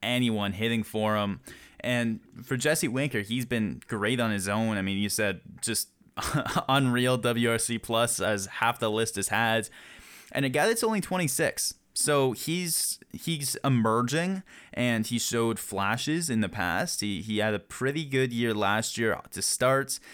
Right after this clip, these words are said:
The numbers didn't quite look as impressive by the time the year was done, but he's yet to put together a full season.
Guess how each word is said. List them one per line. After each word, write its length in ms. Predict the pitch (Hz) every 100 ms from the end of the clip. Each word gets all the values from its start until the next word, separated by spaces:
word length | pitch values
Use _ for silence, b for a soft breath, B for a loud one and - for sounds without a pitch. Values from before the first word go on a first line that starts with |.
| B
The 80 | 113
numbers 380 | 117 117 113 -
didn't 240 | 117 117
quite 640 | - 110 113 107 - - -
look 380 | 127 117 123 131
as 220 | 117 117
impressive 480 | 113 117 113 110 107
by 60 |
the 100 | 104
time 200 | 104 104
the 60 | 95
year 220 | 90 104
was 180 | 92 90
done, 520 | - 110 120 120 120 B B B
but 320 | - 117 110 -
he's 220 | 120 113
yet 200 | 135 156
to 60 | 156
put 140 | 156
together 300 | 135 143 127
a 40 |
full 260 | 113 - 110
season. 680 | - 131 131 123 135 131